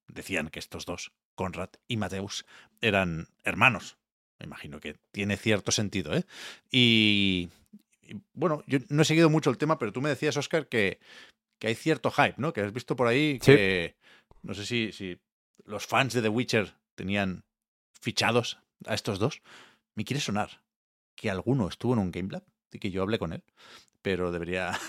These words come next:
Speaker 1: <laughs> debería revisarlo ahora. Pero, pero veremos, imagino que esto va para largo, ¿eh? No,
Speaker 2: Sí, sí, sí.
Speaker 1: no hemos visto nada del juego, no hay fechas, se habla de un proyecto más o menos ambicioso. Creo haber leído por ahí algo sobre Unreal Engine cinco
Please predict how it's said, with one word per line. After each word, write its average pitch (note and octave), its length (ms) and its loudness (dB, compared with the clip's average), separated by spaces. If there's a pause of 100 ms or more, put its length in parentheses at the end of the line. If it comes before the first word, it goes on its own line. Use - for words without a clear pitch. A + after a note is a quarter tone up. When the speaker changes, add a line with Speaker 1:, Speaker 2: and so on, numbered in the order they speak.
Speaker 1:
<laughs> - 180 -20
debería F2+ 300 -2
revisarlo G#2 440 2
ahora. A#2 220 -2 (500)
Pero, A2 840 8
pero G2 180 0
veremos, A2 300 4
imagino G2 320 -8
que G#2 60 -6
esto G#2 140 -4
va G#2 100 2
para G2 200 2
largo, G2 300 2
¿eh? A#2+ 140 -2
No, E2 400 -8 (100)
Speaker 2:
Sí, E2+ 260 8
sí, E2+ 120 -2
sí. D#2 240 -8
Speaker 1:
no - 80 -20
hemos D#2+ 180 -14
visto F#2 200 -12
nada F2 220 -6
del E2 100 -6
juego, A2 400 4
no F2 320 0
hay E2+ 180 -4
fechas, G#2+ 540 -2
se - 280 -12
habla E2+ 280 -6
de F2 300 -6 (380)
un E2 340 -14
proyecto F#2+ 440 -6
más G2 180 -4
o - 20 -6
menos G#2 200 -4
ambicioso. G2 640 0 (440)
Creo A#2 160 2
haber A2 180 4
leído F#2+ 260 0
por F2 100 -6
ahí F2+ 260 -2 (180)
algo F#2+ 260 0
sobre F#2 220 -4
Unreal G2 380 -2
Engine F#2+ 360 -4
cinco B2+ 440 0